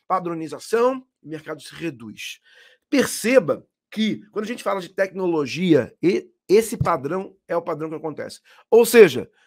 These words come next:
mudanças acontecem. E mudanças acontecem o tempo todo. E eu quero trazer pra você o, as, o cinco, o cinco, ixi, opa, o cin-, as cinco fases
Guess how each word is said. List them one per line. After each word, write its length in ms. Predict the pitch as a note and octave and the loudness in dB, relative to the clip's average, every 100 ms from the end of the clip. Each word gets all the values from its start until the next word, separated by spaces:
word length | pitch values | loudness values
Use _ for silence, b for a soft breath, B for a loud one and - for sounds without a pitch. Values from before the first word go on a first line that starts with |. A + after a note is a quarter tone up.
| _ | _
mudanças 800 | - G3 F#3+ E3 A#3+ D4 B3+ E3 | -10 -8 4 8 8 6 -2 -6
acontecem. 560 | D#3 C3+ B2+ E2+ - D#3 | -8 -12 -18 -20 -20 -18
E 20 | |
mudanças 280 | C4+ D4 B3+ | -14 -12 -10
acontecem 320 | C4+ B3+ B3 | -6 -6 -4
o 20 | |
tempo 100 | A3 | -4
todo. 320 | A3+ A#3 - _ b b b | 2 2 0 _ b b b
E 40 | |
eu 80 | A3+ | -4
quero 160 | C#4 D4 | 0 2
trazer 220 | C4+ G#3 | 0 -2
pra 120 | F#3+ | -6
você 460 | D#3+ D3 G3 A3+ - b b | -8 -8 -4 -4 -4 b b
o, 100 | - | -10
as, 220 | - F#3+ - | -8 -8 -10
o 100 | E3 | -12
cinco, 540 | - A#3 C4+ C4+ C4+ - | -10 -10 -10 -10 -12 -10
o 200 | E3+ D#3 | -10 -10
cinco, 520 | - A#3 A#3 A#3+ A#3 | -8 -10 -6 -8 -8
ixi, 440 | - G3 - - - _ _ | -12 -14 -16 -16 -20 _ _
opa, 300 | - F2 F2+ - b b | -20 -16 -18 -18 b b
o 100 | b | b
cin-, 300 | D3+ - B3 B3+ | -12 -8 -6 -2
as 180 | F#3+ | -2
cinco 300 | F#3 D4+ E4 | -2 -4 -2
fases 520 | C4 F3+ F3+ F#3+ F#3 | 0 2 2 0 -6